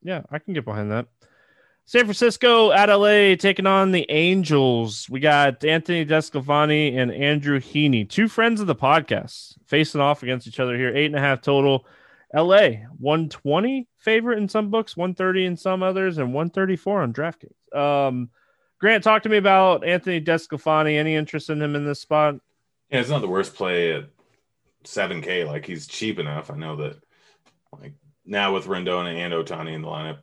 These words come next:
Speaker 2: 'cause Ohtani's been in the lineup every pretty much day, but even without Trout, they're still not the worst lineup in the world. They got four point five applied team total going up against them, but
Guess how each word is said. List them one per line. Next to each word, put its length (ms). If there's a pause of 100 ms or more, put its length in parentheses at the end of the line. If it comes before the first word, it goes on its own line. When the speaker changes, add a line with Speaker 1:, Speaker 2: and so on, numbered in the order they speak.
Speaker 2:
'cause 340 (100)
Ohtani's 520 (100)
been 100
in 60
the 100
lineup 240
every 220 (220)
pretty 160
much 180
day, 180
but 200
even 180
without 260
Trout, 340
they're 120
still 200
not 200
the 60
worst 260
lineup 220
in 60
the 60
world. 200
They 60
got 200
four 180
point 220
five 340 (420)
applied 260
team 200
total 240
going 240
up 140
against 320
them, 240
but 360